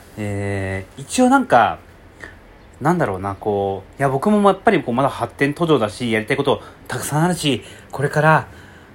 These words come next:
ね、やっていかなきゃいけないこともたくさんあって、で、一応経営者ではあるけども、まあ、経営者の中で考えたら、僕なんかもうとってももうペーペーで、もうとっても、なんだろう、こう、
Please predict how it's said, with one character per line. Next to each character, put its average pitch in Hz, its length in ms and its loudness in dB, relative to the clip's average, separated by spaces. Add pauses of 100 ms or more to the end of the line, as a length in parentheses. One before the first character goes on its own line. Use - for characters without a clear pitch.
(120)
ね、 165 240 0 (400)
や 139 120 -2
っ - 20 -16
て - 160 0
い - 20 4
か 147 80 -2
な 160 80 2
き 151 60 0
ゃ - 20 2
い - 60 -2
け 135 80 -4
な 139 160 4
い 135 180 0
こ - 140 -6
と 151 100 2
も 127 60 -2
た - 120 -8
く - 80 -10
さ 175 140 0
ん - 40 6
あ - 20 -2
っ - 40 -4
て、 107 340 0 (260)
で、 127 380 2 (360)
一 - 280 0
応 214 40 6
経 220 200 4
営 247 40 8
者 233 140 4
で 143 60 6
は 120 100 6
あ 117 40 4
る 123 60 0
け 113 80 -2
ど 98 80 -4
も、 110 320 0 (420)
ま 113 120 -10
あ、 - 40 -12
経 135 300 0
営 180 60 4
者 185 160 0
の 135 80 0
中 131 340 2
で 107 80 -4
考 101 140 -10 (160)
え 175 100 0
た 127 100 4
ら、 113 320 4
僕 110 220 -6
な 165 80 2
ん 175 80 0
か 131 80 0
も 101 140 -2
う - 40 -14 (280)
と - 100 0
っ - 80 -4
て - 160 2
も 214 140 2
も 175 180 4
う - 40 -8
ペ 139 180 2
ー 139 100 0
ペ 135 100 2
ー 107 40 -2
で、 98 200 -4 (320)
も 127 60 -4
う - 40 -6
と 165 120 -4
っ 160 40 -6
て - 200 4
も、 220 260 2 (460)
な 170 80 2
ん 160 60 2
だ 123 80 -2
ろ 95 60 -8
う、 - 20 -10
こ 87 340 -6
う、 - 140 -20